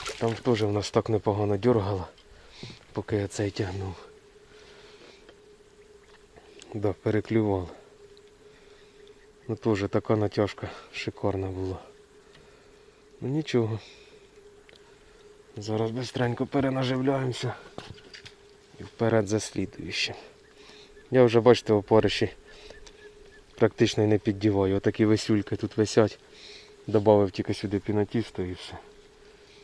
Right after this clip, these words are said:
І в принципі досить. Ти бачиш, так класно тільки що клювало.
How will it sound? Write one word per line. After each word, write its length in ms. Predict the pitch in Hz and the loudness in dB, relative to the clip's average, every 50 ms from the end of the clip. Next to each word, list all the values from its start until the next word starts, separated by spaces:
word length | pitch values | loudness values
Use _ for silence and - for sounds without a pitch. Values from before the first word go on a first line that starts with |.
| - - - - - - | -20 -20 -20 -20 -16 -14
І 40 | 95 | -14
в 40 | 90 | -10
принципі 520 | - - 101 98 90 - 101 92 - 95 | -4 -2 -2 -2 -2 -4 -6 -4 -4 -4
досить. 480 | 87 90 90 85 - - - - - - - - - - _ - - - - - - - _ _ _ _ _ _ _ _ _ _ _ _ _ - - - _ _ _ _ - - - - _ _ _ - _ _ - - - - - - - - - - - | -4 -4 -6 -6 -6 -10 -12 -12 -16 -20 -20 -20 -20 -20 _ -20 -20 -20 -20 -20 -20 -20 _ _ _ _ _ _ _ _ _ _ _ _ _ -20 -20 -20 _ _ _ _ -20 -20 -20 -20 _ _ _ -20 _ _ -20 -20 -20 -20 -20 -20 -20 -20 -20 -16 -12
Ти 60 | - | -8
бачиш, 260 | 98 101 98 - - | -4 -4 -4 -4 -6
так 100 | - 101 - - | -10 -12 -10 -4
класно 380 | - 107 104 95 - 104 95 | 0 0 0 0 0 -6 -6
тільки 240 | - 107 - - 95 | -6 -6 -6 -6 -8
що 140 | - - 98 | -8 -10 -10
клювало. 480 | - - 101 101 107 113 104 92 90 | -6 -4 -2 0 0 0 0 -2 -4